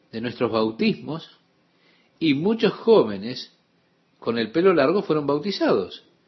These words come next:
Y eso realmente le molestaba a esas personas. Y así ellos llamaban y hacían comentarios muy rudos y citaban este versículo de las Escrituras.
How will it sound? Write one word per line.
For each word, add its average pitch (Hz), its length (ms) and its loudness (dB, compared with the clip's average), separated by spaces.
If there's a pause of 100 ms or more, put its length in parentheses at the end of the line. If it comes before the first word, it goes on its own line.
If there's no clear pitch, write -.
Y 202 180 2
eso 330 360 -2 (600)
realmente 240 640 6
le 185 100 2
molestaba 147 480 2
a - 20 4
esas 135 180 -2
personas. 151 480 -4 (640)
Y 175 100 2
así 180 240 4
ellos 135 320 2 (560)
llamaban 135 680 0
y 95 120 -8
hacían 92 540 -8 (120)
comentarios 113 720 -6
muy 117 140 -6
rudos 110 520 2 (640)
y 156 120 2
citaban 139 460 2
este 143 180 0
versículo 107 520 -2
de 95 80 -4
las - 140 -10
Escrituras. 135 680 -4